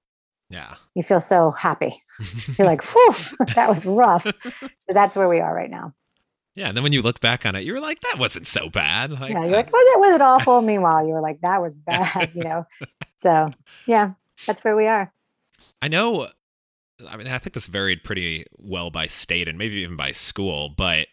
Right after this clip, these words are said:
Speaker 1: I feel like some schools were almost like, "Hey, parents, you're kind of home teaching too, like, doing some homeschooling as well as our curriculum." D-, was that
Speaker 2: Yeah.
Speaker 1: something that you had to kind of hop on into, or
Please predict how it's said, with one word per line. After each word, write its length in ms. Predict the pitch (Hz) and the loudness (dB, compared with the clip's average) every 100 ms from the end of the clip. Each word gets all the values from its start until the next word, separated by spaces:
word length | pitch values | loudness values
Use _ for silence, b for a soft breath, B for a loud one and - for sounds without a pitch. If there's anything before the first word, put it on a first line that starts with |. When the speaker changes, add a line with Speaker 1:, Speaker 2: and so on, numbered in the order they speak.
| _ | _
Speaker 1:
I 160 | 85 95 | -8 -6
feel 180 | 156 160 | -4 -4
like 240 | 127 - | -6 -10
some 240 | - 135 120 | -10 -8 -6
schools 460 | - 139 107 - - - | -6 -6 -6 -8 -16 -14
were 220 | 95 95 | -10 -8
almost 340 | 98 92 - | -8 -10 -8
like, 160 | 92 87 | -8 -8
"Hey, 140 | 135 | -8
parents, 580 | - 110 104 82 85 - | -8 -10 -8 -10 -12 -20
you're 280 | - 87 98 | -16 -12 -12
kind 240 | - 98 85 | -10 -12 -10
of 80 | - | -12
home 220 | 92 95 | -12 -12
teaching 640 | - 107 - 131 139 139 _ b b b b | -12 -10 -8 -10 -12 -16 _ b b b b
too, 360 | - 110 123 165 139 _ | -6 -4 -4 -8 -12 _
like, 180 | 95 90 | -10 -8
doing 180 | 110 104 | -8 -8
some 160 | 98 | -10
homeschooling 600 | 92 98 98 - 98 92 85 | -12 -12 -12 -10 -10 -10 -12
as 160 | - | -12
well 340 | 85 80 85 85 | -10 -8 -8 -10
as 140 | 82 | -10
our 200 | 80 78 | -10 -10
curriculum." 840 | - 95 80 - 101 98 104 117 - - 78 | -12 -12 -10 -8 -10 -8 -10 -12 -14 -20 -20
D-, 80 | - | -10
was 220 | 107 120 | -8 -2
that 220 | 110 123 | 0 0
Speaker 2:
Yeah. 240 | 214 190 175 - | -2 -8 -12 -10
Speaker 1:
something 340 | 120 107 104 | -8 -6 -8
that 100 | 90 | -8
you 120 | 95 | -6
had 160 | 95 87 | -4 -4
to 240 | 90 85 - _ _ 131 | -6 -8 -12 _ _ -14
kind 160 | 98 | -10
of 60 | 85 | -6
hop 240 | 101 87 | -4 -4
on 260 | 95 90 101 | -4 -6 -8
into, 440 | 90 95 151 175 | -12 -12 -10 -10
or 240 | 87 80 | -10 -12